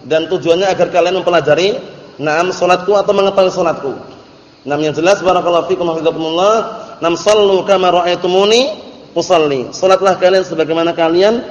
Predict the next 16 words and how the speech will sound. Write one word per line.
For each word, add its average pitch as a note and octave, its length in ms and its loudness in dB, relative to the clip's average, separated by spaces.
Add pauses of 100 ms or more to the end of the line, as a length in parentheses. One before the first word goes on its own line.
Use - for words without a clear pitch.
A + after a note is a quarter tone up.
(280)
melihat E3+ 400 4
aku F#3 560 0
salat. C#3 640 -2
Naam. B2 560 -2 (500)
Kita C3+ 160 0
lihat D#3 240 4
di E3 80 -2
sini, G#3 160 4
liqaulihi A#3 400 4
sallallahu G3+ 240 2
alaihi A3+ 80 0
wasallam, A#3 240 2
"Sallu A3 400 4
kama G3+ 240 2
ra'aitumuni F#3 720 2
usalli." E3 640 0